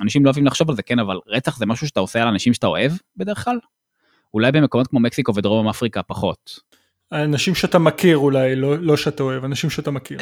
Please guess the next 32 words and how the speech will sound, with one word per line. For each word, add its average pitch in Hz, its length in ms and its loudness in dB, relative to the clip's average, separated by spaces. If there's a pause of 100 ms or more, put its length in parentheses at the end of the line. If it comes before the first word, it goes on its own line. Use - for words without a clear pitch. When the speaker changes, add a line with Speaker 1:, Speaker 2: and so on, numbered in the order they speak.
Speaker 1:
אה, 233 580 -4 (120)
נכון, 190 340 4 (100)
סליחה, 101 320 -6 (200)
אנשים 127 200 2
שאתה 147 180 0
מכיר, 139 340 2
אנשים 110 240 0
שיש 120 220 0
לך, - 200 -8
שהם, 104 400 -2
שהם 110 200 -2
דומים 120 360 4
לך, 139 220 2 (120)
שהם 92 280 -4
קרובים 110 460 2
אליך, 123 420 2 (160)
זה 92 140 -4
יכול 98 260 0
להיות, 104 280 2
אה, 92 240 2
משפחתי, 120 960 0
ג-, 92 680 0
גזעי, 110 520 0 (140)
אתני, 98 460 2 (400)
הרבה 90 260 0
מאוד 113 200 6
דברים, 87 240 -4
כן, 107 180 0
יש 104 200 -2
מעט 107 300 0
מאוד, 104 540 2
אה, 95 400 2